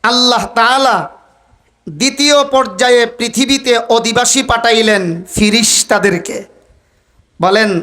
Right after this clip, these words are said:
দ্বিতীয় পর্যায়ের অধিবাসী কারা? ভাই বলে না, সবাই বলেন, ফিরিস্তারা।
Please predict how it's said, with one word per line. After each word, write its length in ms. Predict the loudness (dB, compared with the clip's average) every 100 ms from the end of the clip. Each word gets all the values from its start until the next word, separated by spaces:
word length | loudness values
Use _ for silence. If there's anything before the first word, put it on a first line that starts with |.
| -8
দ্বিতীয় 420 | -6 -4 -2 0 2
পর্যায়ের 560 | 0 0 0 2 2
অধিবাসী 560 | 0 0 0 0 0 -2
কারা? 540 | 0 0 0 -6 -18 -20 _ _ _ _ _ -20 -20 -4
ভাই 120 | -2 0
বলে 280 | 2 2
না, 200 | 0 -2 -6 -18 _ _ _ _ _ _ _
সবাই 480 | -4 -2 -2 0 2
বলেন, 560 | 2 4 4 4 2 -2 -12 -20 _ -20 _ _ -20 -10
ফিরিস্তারা। 920 | -2 0 2 2 -2 -2 -4 -4 -10